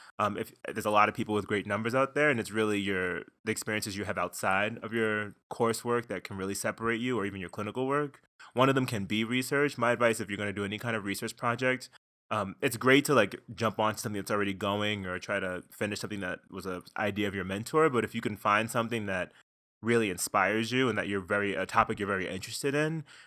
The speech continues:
then it stops, it starts to feel less like work and more like fun that you're doing on the side.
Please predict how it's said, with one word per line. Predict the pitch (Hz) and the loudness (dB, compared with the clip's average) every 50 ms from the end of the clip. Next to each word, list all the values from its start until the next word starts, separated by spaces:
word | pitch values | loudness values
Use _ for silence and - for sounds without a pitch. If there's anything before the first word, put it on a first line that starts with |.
| - - | -8 0
then | 107 120 123 | 4 4 6
it | 123 110 - - - _ _ _ _ - | 6 4 0 -2 -10 _ _ _ _ -12
stops, | - - - 127 113 117 - - - - - | -10 -2 4 6 6 6 6 2 -6 -6 -6
it | 117 | -4
starts | - - 139 127 120 - - - | 0 2 2 2 2 0 -4 -2
to | - 123 110 | -2 -2 -2
feel | - - 120 113 110 104 | -2 0 2 2 2 2
less | 101 107 107 104 - - | 4 2 2 2 2 -2
like | 107 98 | -4 -4
work | 92 92 98 98 107 120 - | -4 -4 -2 -2 -2 -2 -4
and | 107 95 | -6 -6
more | 95 98 98 98 | -4 -4 -2 -2
like | 95 92 90 90 - - - - _ _ _ _ _ _ _ - | -2 -2 -2 -4 -6 -10 -20 -20 _ _ _ _ _ _ _ -20
fun | - - - 110 98 87 82 87 | -12 -4 0 0 0 0 -2 -6
that | 95 95 | -8 -6
you're | 92 98 | -6 -6
doing | 92 101 98 95 92 87 | -6 -4 -6 -6 -6 -6
on | - 95 92 78 | -8 -8 -8 -8
the | - | -8
side. | - - - - 69 - - 143 147 | -10 -8 -8 -8 -8 -8 -10 -12 -12